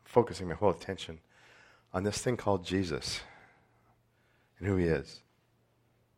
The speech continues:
and what he's all about. We set goals for the year, you know, to get the yard done or to redo the kitchen and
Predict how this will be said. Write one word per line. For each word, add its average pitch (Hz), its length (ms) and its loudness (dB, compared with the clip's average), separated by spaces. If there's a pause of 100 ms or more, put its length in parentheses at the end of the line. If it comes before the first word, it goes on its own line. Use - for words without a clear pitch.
and 85 140 -2
what 85 60 2
he's 82 120 -2
all 87 120 4
about. 80 420 2 (2000)
We 90 120 0
set 90 320 2
goals 92 280 4
for 98 160 0
the 87 100 0
year, 78 380 -2 (1120)
you 87 100 -2
know, 85 360 -2
to 82 100 -8
get 78 140 -2
the 80 80 -8
yard 82 280 2
done 82 240 2
or 80 100 -2
to 76 120 -8
redo 78 280 -4
the - 100 -10
kitchen 82 460 -4
and 67 180 -10